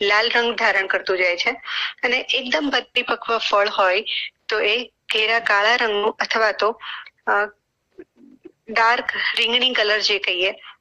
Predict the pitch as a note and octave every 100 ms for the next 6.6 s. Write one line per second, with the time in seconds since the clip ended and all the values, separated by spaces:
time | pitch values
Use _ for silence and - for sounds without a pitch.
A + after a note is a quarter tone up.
0 | - G#3 A#3 A3 A#3 A3 A#3+ C4 A#3+ G#3
1 | G3+ F#3+ G3+ A#3 G#3 G3 F#3+ G3 G#3 G3
2 | A3 D4+ _ G3+ G3 F3+ - - F3+ -
3 | - - _ - - - G#3+ - B3 B3+
4 | B3 G#3 A3 B3 A#3 G#3+ A3 C4 B3 -
5 | - G3+ A3 G#3 A3+ - G3+ - G#3 F3
6 | - F3 E3 E3+ E3+ -